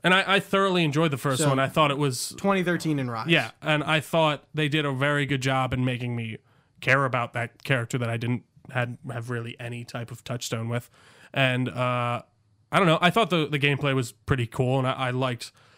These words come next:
Speaker 1: the, the stealth stuff, and I, I liked her with the bow and arrow and all that stuff. Uh, yeah, I don't know. I, I, I enjoyed those a lot for sure.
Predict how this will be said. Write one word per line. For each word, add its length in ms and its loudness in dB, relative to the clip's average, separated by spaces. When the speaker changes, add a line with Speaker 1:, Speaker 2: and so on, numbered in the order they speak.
Speaker 1:
the, 320 2
the 160 -2
stealth 440 0
stuff, 340 0
and 140 0
I, 180 -2
I 40 0
liked 320 -4
her 200 -2
with 200 -8
the 60 -6
bow 220 0
and 100 -2
arrow 320 -2
and 80 -2
all 120 -2
that 180 -4
stuff. 400 -4
Uh, 380 0
yeah, 260 -2
I 20 0
don't 100 0
know. 200 -2
I, 120 -4
I, 180 0
I 200 0
enjoyed 320 2
those 140 -2
a 60 -4
lot 240 -2
for 80 -8
sure. 240 -4